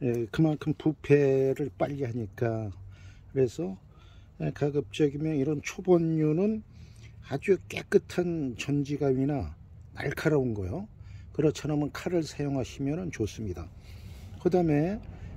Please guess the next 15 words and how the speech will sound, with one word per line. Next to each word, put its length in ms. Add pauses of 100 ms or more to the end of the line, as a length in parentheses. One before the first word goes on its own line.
(100)
여기 180
보시면 680 (300)
아주 240
이게 180 (100)
중요한, 800 (800)
아주 280
간단하면서도, 1080 (680)
음, 220
가장 360
중요할 400
수도 260
있어요. 420 (1400)
여기 200
입자루가 540
있-, 120